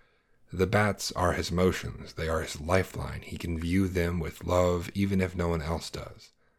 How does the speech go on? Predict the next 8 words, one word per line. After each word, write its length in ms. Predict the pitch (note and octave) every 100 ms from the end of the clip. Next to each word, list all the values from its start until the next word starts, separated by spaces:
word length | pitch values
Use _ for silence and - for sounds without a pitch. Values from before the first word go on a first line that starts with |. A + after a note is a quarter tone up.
| _ _ _ _ -
And 100 | -
finally, 540 | - G2+ F#2 D2+ G2+ _ _ _ _ _
the 60 | -
student 220 | F2+ E2
writes 200 | D#2+ D#2+
that 60 | F2
although 340 | E2+ G2 G#2
his 360 | G#2+ G2+ -